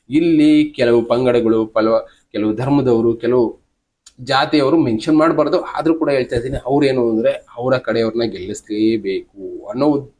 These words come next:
ಉದ್ದೇಶದಿಂದ even ಇಷ್ಟೇ ದೂರ ಇರ್ಲಿ ಹೋಗಿ ವೋಟ್ ಮಾಡೋ ಪ್ರಯತ್ನ ಮಾಡ್ತಾರೆ. ಫ್ಲೈಟ್ಗಳಲ್ಲಿ ಹೋಗಿ ವೋಟ್ ಮಾಡಿದ್ದಾರೆ. ಆದ್ರೆ ನಮ್ಮಲ್ಲಿ ಹಿಂದೂಗಳಲ್ಲಿ ನಾನ್ ನೋಡಿದ್ದು, ಅಯ್ಯೋ ಬಿಡು ಯಾರೋ ಒಬ್ರು ಗೆಲ್ತಾರೆ ಅನ್ನೋರ್ಗೆ ಎಷ್ಟೋ ಜನ, ಇನ್ನ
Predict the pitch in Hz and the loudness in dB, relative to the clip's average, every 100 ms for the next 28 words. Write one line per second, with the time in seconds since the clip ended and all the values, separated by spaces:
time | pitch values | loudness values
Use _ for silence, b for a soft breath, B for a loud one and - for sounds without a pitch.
0 | - 190 156 214 214 175 135 113 - B | -12 -8 -2 -2 0 -2 -2 -2 -6 B
1 | B B - 107 143 175 - - - _ | B B -10 -4 0 0 -2 -10 -18 _
2 | - 170 170 127 131 127 120 110 113 156 | -2 0 2 0 -2 0 0 -2 -2 -2
3 | 160 B 104 120 127 117 117 117 113 110 | -4 B -8 -6 -4 0 0 0 -2 -4
4 | 110 104 104 107 101 90 - 95 101 - | -2 -4 -4 -4 -4 -6 -10 -10 -12 -4
5 | 123 202 - 165 151 135 135 139 131 135 | 0 0 0 0 0 0 -2 0 0 0
6 | 131 127 120 120 120 104 87 113 120 120 | 0 0 2 4 2 2 -2 -4 -2 -2
7 | 101 - 110 131 139 127 110 123 131 123 | -4 -8 -2 0 0 0 -2 -4 -2 0
8 | 120 117 107 110 127 117 110 110 104 120 | 2 2 0 -2 -2 0 -2 -2 -2 -2
9 | 143 151 127 101 104 120 117 110 107 - | 0 0 -2 -2 -2 -2 -4 -8 -8 -4
10 | 117 120 123 123 - - 104 98 104 123 | -2 -2 -2 -8 -12 -20 -18 -16 -12 -4
11 | 151 | 0